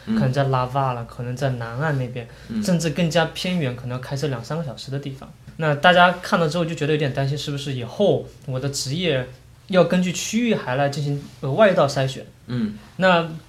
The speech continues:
Speaker 2: 很多人就开始恐慌，但其实后来发现这个事情，其实移民局那边他们也说了，这个事情其实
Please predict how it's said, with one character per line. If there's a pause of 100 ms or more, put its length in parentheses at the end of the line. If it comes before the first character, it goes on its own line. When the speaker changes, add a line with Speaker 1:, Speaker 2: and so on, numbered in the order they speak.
(300)
Speaker 2:
很
多
人
就
开
始
恐
慌，
但
其
实
后
来
发
现
这
个
事
情，
其
实 (300)
移
民
局
那
边
他
们
也
说
了，
这
个
事
情
其
实